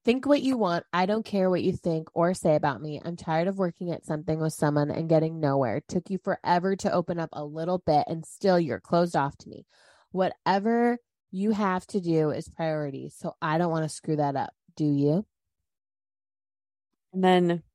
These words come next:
Speaker 2: I said, "It doesn't matter. We are done. This is done. I'm not important enough to you or matter enough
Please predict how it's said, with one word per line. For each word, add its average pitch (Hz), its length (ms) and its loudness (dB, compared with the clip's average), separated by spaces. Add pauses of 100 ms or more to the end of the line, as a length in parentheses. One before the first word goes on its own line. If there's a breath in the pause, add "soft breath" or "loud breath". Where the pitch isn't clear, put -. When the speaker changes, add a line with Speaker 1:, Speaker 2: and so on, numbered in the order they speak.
(280)
Speaker 2:
I 185 80 2
said, 175 260 0
"It 190 120 -4
doesn't 220 300 2
matter. 180 320 4
We 180 180 -4
are 175 100 -2
done. 175 580 0
This 175 200 -6
is 175 140 -10
done. 156 440 0
I'm 170 120 -4
not 175 220 2
important 196 400 -2
enough 196 260 -4
to - 160 -10
you 175 380 -2
or 165 80 -6
matter 190 360 4
enough 175 340 0